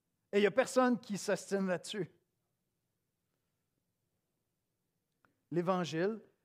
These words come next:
c'est pas Dieu qui est juste un phare sur le fleuve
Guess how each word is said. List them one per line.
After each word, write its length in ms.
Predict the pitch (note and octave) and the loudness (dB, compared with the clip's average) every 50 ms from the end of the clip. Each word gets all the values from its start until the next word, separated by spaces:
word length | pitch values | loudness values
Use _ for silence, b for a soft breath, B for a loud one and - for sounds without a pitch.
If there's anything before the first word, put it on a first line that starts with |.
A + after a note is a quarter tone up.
| _ _ | _ _
c'est 160 | - - F#3 | -8 -8 -6
pas 180 | F3+ - C#4+ | -2 -2 -2
Dieu 300 | C4 F3+ C#3+ D3+ G3 A3+ | -2 -4 -4 -6 -6 -6
qui 140 | A3 A3+ - | -6 -6 -6
est 60 | E3 | -6
juste 260 | D#3 F#3+ B3 - - - | -6 -6 -8 -8 -8 -8
un 160 | E3 E3+ D#3+ | -6 -6 -6
phare 800 | C#3+ - - - E3+ D#3+ E3 D#3+ D#3 C#3+ B2+ A#2+ A2+ G#2 G2 - _ _ _ _ _ _ _ _ _ _ _ _ _ _ _ | -6 -6 -4 -2 0 0 0 -2 -4 -4 -8 -10 -14 -18 -20 -20 _ _ _ _ _ _ _ _ _ _ _ _ _ _ _
sur 220 | - - - C#3+ | -16 -12 -8 -6
le 120 | D3 D3 C#3+ | -4 -4 -6
fleuve 540 | - - - E3 E3+ E3+ E3+ D#3+ D3 C#3+ | -6 -4 -2 0 2 2 2 0 -2 -4